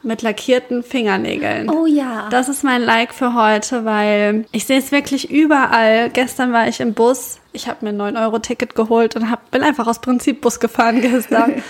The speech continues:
Speaker 2: <laughs>
Speaker 1: Und da war so ein Typ, den, der, der wäre überhaupt nicht äußerlich sonderlich auffällig gewesen in irgendeine Richtung. Aber ich hab gesehen, wie er so an seinem Handy gedaddelt hat.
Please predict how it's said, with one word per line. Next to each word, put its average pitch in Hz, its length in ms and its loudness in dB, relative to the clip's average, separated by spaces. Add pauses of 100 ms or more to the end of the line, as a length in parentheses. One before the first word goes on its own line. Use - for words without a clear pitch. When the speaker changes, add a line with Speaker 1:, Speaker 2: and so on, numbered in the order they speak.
(120)
Speaker 2:
<laughs> - 220 -18
Speaker 1:
Und 254 100 -2
da 277 120 2
war 269 160 2
so 262 80 -4
ein 254 140 0
Typ, 294 320 0 (460)
den, 247 420 2 (480)
der, 254 140 4
der 247 240 0
wäre 240 200 4
überhaupt 262 440 0
nicht 226 220 -4
äußerlich 233 540 -2
sonderlich 254 500 -2
auffällig - 520 2
gewesen 202 380 2
in 220 60 0
irgendeine 226 400 0
Richtung. 226 600 0
Aber 220 360 2
ich 220 120 -2
hab 240 140 -4
gesehen, 240 300 2
wie 208 60 2
er 202 120 2
so 208 60 0
an 202 120 0
seinem 214 160 -2
Handy 294 280 2
gedaddelt 240 480 2
hat. 254 260 0